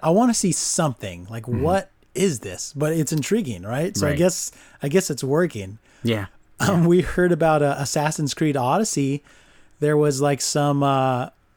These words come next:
Speaker 1: like, little pin that had Assassin's Creed Odyssey on it, and they're like, "Oh, what's this?" I
Speaker 2: Mm-hmm.
Speaker 1: guess it's an unannounced game, so they went ahead and announced it.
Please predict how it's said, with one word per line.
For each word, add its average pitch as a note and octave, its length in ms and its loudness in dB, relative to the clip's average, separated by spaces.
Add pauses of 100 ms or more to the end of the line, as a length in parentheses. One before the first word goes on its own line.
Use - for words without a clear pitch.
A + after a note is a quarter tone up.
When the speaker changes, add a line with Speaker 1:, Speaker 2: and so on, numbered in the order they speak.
Speaker 1:
like, C#3 160 -2
little D#3 220 2
pin D#3+ 560 0
that C3+ 160 0
had C#3 220 0
Assassin's C3+ 540 -6
Creed C#3+ 220 -2
Odyssey C#3 440 -2
on B2 220 -4
it, C#3 180 -4
and C3+ 140 -6
they're C#3 120 -2
like, C3+ 220 -4
"Oh, A3+ 140 0
what's E3 240 -2
this?" - 540 -2 (220)
I G#2+ 40 -2
Speaker 2:
Mm-hmm. A2 120 -2
Speaker 1:
guess D#3 220 0
it's E3 160 -4
an C#3+ 200 -6
unannounced D3+ 420 -2
game, E3 320 0
so C#3 180 -4
they B2+ 120 -2
went C3 160 -2
ahead A#2+ 240 -4
and A2 120 -6
announced G#2 460 -6
it. G#2 160 -6